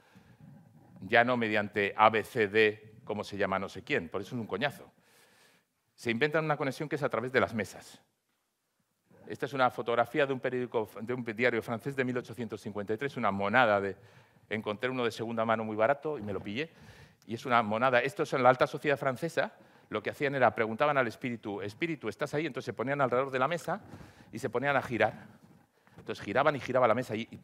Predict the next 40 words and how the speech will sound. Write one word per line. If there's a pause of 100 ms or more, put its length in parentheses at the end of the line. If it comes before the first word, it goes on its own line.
pero
es
que
lo,
lo
hacen
todavía (520)
en
algunos
sitios.
Entonces, (280)
si
tú
le
decías,
"Espíritu, (300)
eh,
si
estás
ahí,
eh,
giramos
a
la
derecha",
y
pum,
todos
girando
a
la
derecha.
Claro,
eso (300)
tenía
una
cosa
mala,
resultaba
agotador.